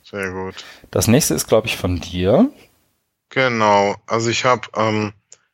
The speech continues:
Speaker 1: zwei. Also einmal wurde, das glaub ich hier noch nicht passiert, also es gab so eine,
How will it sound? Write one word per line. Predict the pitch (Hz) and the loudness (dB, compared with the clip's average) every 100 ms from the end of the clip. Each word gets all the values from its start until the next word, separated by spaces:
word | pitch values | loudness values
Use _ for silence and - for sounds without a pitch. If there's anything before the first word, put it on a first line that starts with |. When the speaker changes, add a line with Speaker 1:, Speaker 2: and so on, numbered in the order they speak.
| _ _ | _ _
Speaker 1:
zwei. | - - 107 107 131 160 - - - | -8 0 4 4 4 2 -2 -20 -8
Also | 113 117 | -2 0
einmal | 107 113 135 139 143 139 | 2 2 2 4 4 4
wurde, | 131 139 143 147 156 147 - | 4 4 4 4 2 -4 -8
das | 117 | -6
glaub | - 120 113 | 0 2 2
ich | - | 0
hier | 127 110 - | -2 -4 -6
noch | 110 113 | -4 -4
nicht | 117 | -4
passiert, | - 123 131 139 131 | -4 0 2 2 2
also | 113 113 110 - - - - | 2 2 0 -2 -18 -20 -10
es | - | 0
gab | 117 117 | 2 2
so | - 127 | 2 2
eine, | 120 117 113 113 | 2 4 4 2